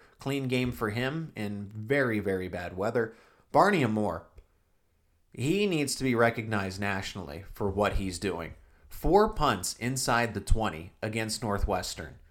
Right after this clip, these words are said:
And another fun fact about what Barney Amore is doing, Amore has knocked twelve of his twenty-three punts inside the ten-yard line this season.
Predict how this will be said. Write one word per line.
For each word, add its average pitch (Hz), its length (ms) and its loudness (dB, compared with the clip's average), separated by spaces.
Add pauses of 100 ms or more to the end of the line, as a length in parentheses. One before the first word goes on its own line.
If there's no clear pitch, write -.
(500)
And 117 400 -2
another 160 340 2
fun 135 260 2
fact 101 400 0
about 95 680 0
what 110 640 0
Barney 110 320 2
Amore 98 320 -2
is 85 140 -4
doing, 101 460 -4 (680)
Amore 143 360 2
has 156 220 4
knocked 113 440 2 (100)
twelve 147 500 6
of 113 180 2
his 127 200 0
twenty-three 127 760 -2
punts 120 520 0
inside 127 580 0
the 107 80 0
ten-yard 117 680 2
line 120 260 0
this 117 160 2
season. 104 600 -4